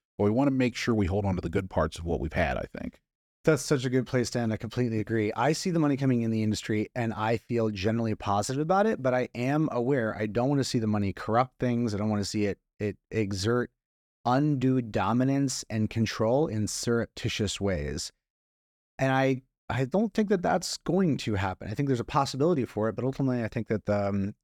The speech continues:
Speaker 2: good and the light is gonna outweigh the, the bad and the darkness. So
Speaker 1: I hope so.
Speaker 2: glad to be in this industry with you, brother. Appreciate
Speaker 1: Same,
Speaker 2: you coming
Speaker 1: man.
Speaker 2: on.
Speaker 1: Yeah, definitely. Thanks for having me.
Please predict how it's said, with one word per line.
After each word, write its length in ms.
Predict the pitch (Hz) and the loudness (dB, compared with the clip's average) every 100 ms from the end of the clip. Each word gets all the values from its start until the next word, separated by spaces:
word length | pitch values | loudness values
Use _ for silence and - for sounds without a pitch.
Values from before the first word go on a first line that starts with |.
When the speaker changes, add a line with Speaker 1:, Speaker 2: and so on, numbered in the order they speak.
| _ _ | _ _
Speaker 2:
good 240 | 120 117 117 | 0 2 2
and 80 | 104 | 0
the 60 | |
light 240 | 107 113 101 | 2 2 0
is 80 | |
gonna 160 | 101 104 | -4 -2
outweigh 340 | 110 95 104 | -2 0 -2
the, 160 | 98 95 | 0 -2
the 60 | 98 | 0
bad 300 | 98 101 92 | 0 0 0
and 260 | 92 92 | -2 -2
the 60 | 92 | -2
darkness. 420 | 98 110 87 87 | -2 -2 -4 -8
So 300 | - 90 90 - _ | -6 -6 -8 -12 _
Speaker 1:
I 40 | 92 | 0
hope 220 | - - | 0 0
so. 220 | - - - _ - | -4 -6 -8 _ -2
Speaker 2:
glad 200 | 127 139 | 0 0
to 60 | |
be 140 | 139 147 | 2 2
in 80 | 143 | 2
this 260 | 139 131 | 0 -2
industry 480 | - 127 123 - 123 | -4 -2 -2 0 0
with 200 | 110 127 | 0 -2
you, 60 | 113 | -2
brother. 160 | 95 | -4
Appreciate 300 | 104 131 123 | -4 -2 2
Speaker 1:
Same, 80 | 143 | 2
Speaker 2:
you 40 | 175 | 0
coming 180 | 127 127 | -2 -2
Speaker 1:
man. 100 | 147 | -4
Speaker 2:
on. 100 | 95 | 0
Speaker 1:
Yeah, 220 | 113 208 | 2 4
definitely. 300 | 233 185 160 | 2 0 0
Thanks 180 | - 127 | -2 0
for 120 | 147 | 2
having 220 | 170 190 | 2 2
me. 100 | 87 | -2